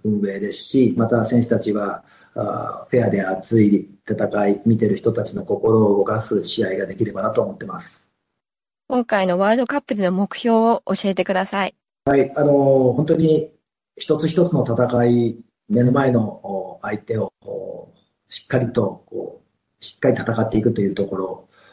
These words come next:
Speaker 1: で、もちろん、お、そういう戦いの最終的には、あー、オーストラリアでの試合に向けて、えー、最後ファイナルまで勝ち上がって、オーストラリアで、えー、日本のサッカーを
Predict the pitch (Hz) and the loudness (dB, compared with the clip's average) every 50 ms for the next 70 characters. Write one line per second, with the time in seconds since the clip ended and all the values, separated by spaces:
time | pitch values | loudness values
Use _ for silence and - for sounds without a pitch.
0 | _ _ - 127 131 131 123 120 151 165 165 143 120 - - - - - _ _ | _ _ 0 2 2 2 2 2 2 2 2 2 2 0 -2 -4 -10 -16 _ _
1 | - 98 98 95 95 92 90 82 - - _ _ - - 101 101 101 98 - - | -8 -6 -4 -4 -4 -6 -10 -12 -14 -16 _ _ -8 -4 -2 -2 -2 -2 -4 -4
2 | - 113 - - 104 101 101 104 104 104 101 - - - 104 104 - - - 107 | -4 -4 -4 -2 -2 0 0 0 -2 -2 -4 -6 -4 -4 -4 -4 -4 -2 -2 0
3 | 101 101 98 - - - - _ 110 110 127 135 135 127 110 - - - - - | 0 0 -2 -4 -8 -14 -12 _ -2 0 0 2 2 2 0 0 -2 -6 -10 -14
4 | - - - - - - - - - - _ _ _ _ _ _ _ _ _ _ | -16 -14 -14 -14 -14 -16 -18 -20 -20 -20 _ _ _ _ _ _ _ _ _ _
5 | _ _ _ _ _ _ _ _ _ _ - 117 113 - - 117 113 113 110 107 | _ _ _ _ _ _ _ _ _ _ -2 -2 -2 0 0 0 2 2 4 4
6 | 107 98 95 92 92 87 87 - - - - - 127 107 101 98 92 92 92 92 | 2 2 0 -2 -4 -4 -6 -8 -6 -4 0 0 0 0 0 -2 -4 -6 -6 -6
7 | 98 98 - 101 - - 107 98 - - - _ _ _ - 98 - - - - | -4 -4 -4 -4 -4 -4 -4 -4 -4 -6 -12 _ _ _ -20 -20 -20 -20 -20 -18
8 | - - - - _ _ _ _ _ _ _ _ _ _ _ _ _ _ - - | -18 -18 -18 -18 _ _ _ _ _ _ _ _ _ _ _ _ _ _ -6 -2
9 | 117 107 101 - - - - 117 113 110 101 101 101 98 90 - - - - - | 0 0 0 0 -2 0 2 4 4 4 4 2 0 -2 -4 -4 -6 -6 -2 0
10 | 117 113 110 107 98 - - - 143 139 135 - - - - - _ _ _ - | 2 2 4 2 0 -2 -2 0 2 2 2 2 0 -6 -14 -20 _ _ _ -6
11 | 107 101 - 117 113 113 113 110 107 104 98 95 113 113 113 - - - - - | -6 -2 0 0 2 2 4 4 2 2 2 2 2 2 2 2 -2 -6 -12 -14
12 | - - - - - - _ - 202 - - 202 190 185 175 170 - _ _ _ | -14 -14 -16 -16 -18 -10 _ -2 -2 0 2 2 0 0 -2 -8 -14 _ _ _
13 | _ _ _ _ _ - - 104 104 - - 110 92 90 90 - - - | _ _ _ _ _ -8 -6 -6 -4 -2 -2 -2 -2 -2 -6 -8 -12 -18